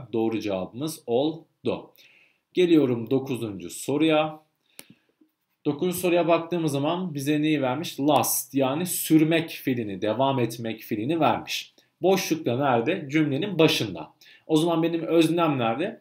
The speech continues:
İkinci cümlenin başında. O zaman ben sürmek fiilini bağlayacağım ikinci cümlenin başıyla. Bakalım, from January, Ocak bin sekiz yüz on sekizden Aralık bin dokuz yüz yirmiye sürmek, Fra-, e, İspanyol gribi.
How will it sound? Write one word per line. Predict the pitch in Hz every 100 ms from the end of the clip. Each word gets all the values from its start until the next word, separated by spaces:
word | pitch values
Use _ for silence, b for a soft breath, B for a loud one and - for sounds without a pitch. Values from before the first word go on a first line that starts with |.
| _
İkinci | 185 185 196 170
cümlenin | 131 113 101 95
başında. | 90 90 85 -
O | 139
zaman | 160 156
ben | 151
sürmek | 151 - 175 156 127 120
fiilini | - 123 175 180
bağlayacağım | 151 127 107 190 202
ikinci | 160 - 156
cümlenin | 123 143 220 185
başıyla. | 175 - 104 87 - _ b b b b b b
Bakalım, | 233 240 151 - - -
from | - 175 196 175
January, | 185 156 107 95 -
Ocak | 143 139 190 190 160
bin | 160
sekiz | 160 156 185
yüz | 160
on | 139 170
sekizden | 180 147 - 104 98 127 175 - -
Aralık | 127 156 175 -
bin | 147 151
dokuz | 156 175 156
yüz | 135 151
yirmiye | 147 131 92 76 _ _ b b b
sürmek, | - - 202 170 139 185 - - _ -
Fra-, | - 170 143 139
e, |
İspanyol | 160 - - 170 147 190 160
gribi. | 156 135 90